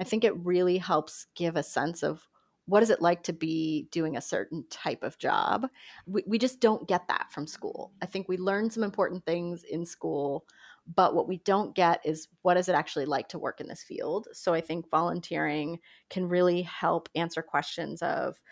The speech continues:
what type of setting am I interested in working in, whether it's, you know, a government setting, a nonprofit setting, even a private, you know, private sector or policy.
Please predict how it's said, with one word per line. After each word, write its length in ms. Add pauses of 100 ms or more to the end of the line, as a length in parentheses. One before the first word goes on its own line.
(240)
what 160
type 200
of 80
setting 300
am 100
I 100
interested 300
in 100
working 340
in, 160
whether 260
it's, 280
you 100
know, 120
a 160
government 440
setting, 280
a 20
nonprofit 640
setting, 460
even 240
a 40
private, 360
you 120
know, 60
private 320
sector 480
or 40
policy. 640